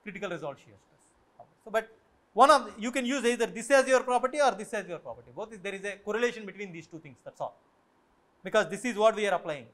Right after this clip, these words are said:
this is not what we are applying, this is the resolved component of that. Okay. So, and hence if you apply a load in the normal direction to the, along the axis of the cylindrical specimen,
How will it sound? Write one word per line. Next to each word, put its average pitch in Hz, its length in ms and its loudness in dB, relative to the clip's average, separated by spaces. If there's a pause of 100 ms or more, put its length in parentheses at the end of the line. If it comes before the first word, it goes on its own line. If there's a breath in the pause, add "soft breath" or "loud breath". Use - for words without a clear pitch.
(300)
this 160 120 -14
is 202 100 -8
not 196 240 4
what 185 160 -2
we 175 100 -8
are 151 80 -6
applying, 135 280 -10 (400)
this 160 140 -12
is 185 220 -10 (200)
the 180 80 2
resolved 175 400 4 (100)
component 156 400 -14
of 110 140 -16
that. - 100 -20 (2250)
Okay. 285 260 2 (260)
So, 254 120 0
and 240 120 2
hence 233 400 4
if 202 100 -14
you 226 100 4
apply 220 440 6 (2250)
a 185 40 -8
load 208 280 4 (400)
in 180 80 -12
the 190 80 -2
normal 185 300 2
direction 185 380 -4 (440)
to 185 80 -16
the, 170 360 0
along 190 240 2
the 180 60 2
axis 175 260 -2
of 175 140 -4
the 165 140 -10
cylindrical 170 560 -8
specimen, 190 440 -12